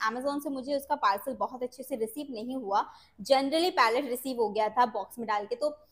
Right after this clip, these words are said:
ये आप देख सकते हैं कि यहाँ पे ना आपको दिखेगी भी नहीं शायद, मैंने इसका एक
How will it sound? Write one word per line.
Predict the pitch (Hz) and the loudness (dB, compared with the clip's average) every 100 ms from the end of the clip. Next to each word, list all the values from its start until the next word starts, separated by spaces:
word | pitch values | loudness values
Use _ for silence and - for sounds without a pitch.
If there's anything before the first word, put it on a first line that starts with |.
| _ _ | _ _
ये | 269 | 0
आप | 330 | 2
देख | 302 320 320 | 2 -2 -2
सकते | 339 320 | -4 -2
हैं | 311 320 320 | 0 0 -2
कि | 330 320 | -2 -4
यहाँ | 247 240 277 285 | 0 0 0 -2
पे | 269 | -2
ना | 285 | -2
आपको | 294 277 | -2 -4
दिखेगी | 226 277 269 | -6 -4 -4
भी | 269 | -4
नहीं | 277 277 | -4 -2
शायद, | 269 226 | 0 0
मैंने | 233 254 | 0 -4
इसका | 302 294 | -2 0
एक | 294 - 208 - | 0 0 -2 -2